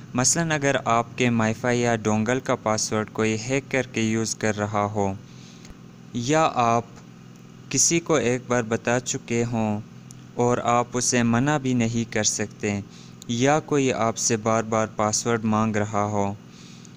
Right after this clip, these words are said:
ऐसे में आप अपने वाईफाई connections को कम करें ताकि आपका password उनके पास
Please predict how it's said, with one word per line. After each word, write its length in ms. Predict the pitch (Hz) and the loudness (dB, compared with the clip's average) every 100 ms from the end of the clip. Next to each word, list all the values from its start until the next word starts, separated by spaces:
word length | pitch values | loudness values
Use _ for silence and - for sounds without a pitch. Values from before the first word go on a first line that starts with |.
| - | -2
ऐसे 280 | 135 - 175 | 0 2 0
में 160 | 170 139 | 0 0
आप 420 | 107 113 117 - | 2 0 0 -4
अपने 480 | 110 117 117 117 117 - - - - - - - | -4 0 2 0 -2 -10 -20 -20 -20 -20 -16 -4
वाईफाई 400 | 120 135 151 165 | 0 2 2 0
connections 600 | 147 127 120 - 139 127 | 2 0 2 2 2 2
को 160 | 131 120 | 2 0
कम 280 | - 127 | 2 0
करें 340 | 127 107 107 104 | 2 0 0 0
ताकि 400 | - 113 117 131 | 0 -2 0 0
आपका 380 | 113 110 117 110 | 0 0 -2 0
password 560 | - 110 - 123 113 | 0 0 0 -2 -2
उनके 400 | - 120 117 113 | 0 -2 0 -2
पास 420 | 110 113 110 - | 0 0 0 -2